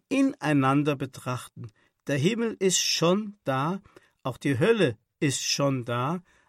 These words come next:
aber es ist noch nicht offenbar. Es gibt so einen berühmten Witz, möchte ich sagen.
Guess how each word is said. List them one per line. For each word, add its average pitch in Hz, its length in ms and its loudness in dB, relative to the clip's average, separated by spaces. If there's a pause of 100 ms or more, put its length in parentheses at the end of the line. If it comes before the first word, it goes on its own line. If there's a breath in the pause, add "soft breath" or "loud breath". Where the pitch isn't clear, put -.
(100)
aber 147 320 2
es 143 140 0
ist 170 200 0
noch 147 200 0
nicht 180 260 0 (140)
offenbar. 113 640 -6 (2750 soft breath)
Es - 160 -10
gibt 165 180 0
so 147 160 2
einen 131 380 2
berühmten 120 640 0
Witz, - 380 0
möchte 131 280 -2
ich 131 100 -2
sagen. 127 460 -2